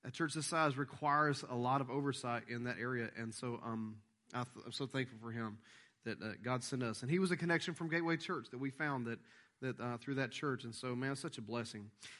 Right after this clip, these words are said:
So, but how do you worship when you don't understand? Um, how do you worship when you don't understand the why? How about that? Like, you know, you hear people say, "Why is this happening to me? Like,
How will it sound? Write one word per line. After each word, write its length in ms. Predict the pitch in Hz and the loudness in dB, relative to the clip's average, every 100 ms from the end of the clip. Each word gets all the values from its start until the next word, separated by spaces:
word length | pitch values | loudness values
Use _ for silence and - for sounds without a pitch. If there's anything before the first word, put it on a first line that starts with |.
| - | -4
So, 160 | 190 196 175 | 0 0 0
but 140 | 180 | 6
how 140 | 185 | 10
do 60 | 294 | 10
you 80 | 262 | 10
worship 220 | 233 220 | 8 8
when 120 | 208 | 8
you 40 | 202 | 8
don't 120 | 180 | 8
understand? 580 | 175 - 185 190 160 139 - _ _ _ _ - | 4 4 8 8 8 2 -6 _ _ _ _ 6
Um, 320 | 180 175 165 - _ _ - - | 10 10 10 -4 _ _ -20 -2
how 120 | - 277 | 8 10
do 60 | |
you 80 | 262 | 12
worship 360 | 233 220 208 170 | 12 10 8 8
when 100 | 190 | 8
you 80 | |
don't 140 | 180 175 | 8 6
understand 480 | 165 147 170 156 131 | 4 6 6 6 4
the 100 | 117 - | -2 -2
why? 280 | 143 143 110 | 2 4 4
How 80 | 127 | 2
about 220 | 143 120 | 2 0
that? 220 | - 98 - _ _ _ _ _ _ _ _ | -6 -12 -14 _ _ _ _ _ _ _ _
Like, 140 | 185 196 | 6 10
you 60 | |
know, 120 | 247 | 8
you 120 | 202 214 | 6 6
hear 180 | 226 202 | 6 8
people 220 | 220 185 | 6 6
say, 160 | 190 | 4
"Why 320 | 151 143 240 294 | 2 2 4 4
is 80 | |
this 140 | 254 - | 6 6
happening 440 | 190 202 196 165 | 6 4 4 4
to 100 | - | 4
me? 420 | 123 110 127 151 - - _ _ _ _ _ _ - | -2 0 -2 -2 -8 -20 _ _ _ _ _ _ -6
Like, 120 | 143 | -6